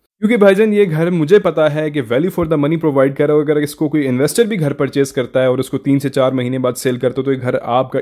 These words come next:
ईजीली, अ, wear and tear ख़त्म करने के बाद ढाई से पौने तीन करोड़ का बड़े आसानी से चला जाएगा।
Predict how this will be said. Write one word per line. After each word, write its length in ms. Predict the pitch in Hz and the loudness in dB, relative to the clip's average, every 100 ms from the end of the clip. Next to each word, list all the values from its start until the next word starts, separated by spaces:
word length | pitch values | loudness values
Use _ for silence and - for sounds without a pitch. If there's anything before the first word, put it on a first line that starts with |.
| - | -4
ईजीली, 500 | 190 185 202 175 160 _ _ _ - | -2 0 -2 -2 -6 _ _ _ -4
अ, 100 | 107 | 2
wear 240 | 135 156 | 6 6
and 160 | 156 147 | 4 2
tear 160 | 143 | 0
ख़त्म 260 | 139 135 139 | 0 -6 -4
करने 280 | 139 135 127 | -4 -4 -6
के 100 | 120 | -4
बाद 520 | 120 123 123 113 113 | -2 -2 -4 -10 -6
ढाई 240 | 113 139 143 | 0 2 0
से 220 | 143 139 | 0 0
पौने 300 | 135 131 135 | 0 -2 -2
तीन 180 | 131 127 | -2 -4
करोड़ 280 | 127 123 | -4 -4
का 100 | 123 | -2
बड़े 160 | 120 120 | -2 -2
आसानी 300 | 117 120 135 | -2 -2 -2
से 120 | 135 | -2
चला 160 | 123 113 | -2 0
जाएगा। 360 | 107 101 127 | 0 -2 -4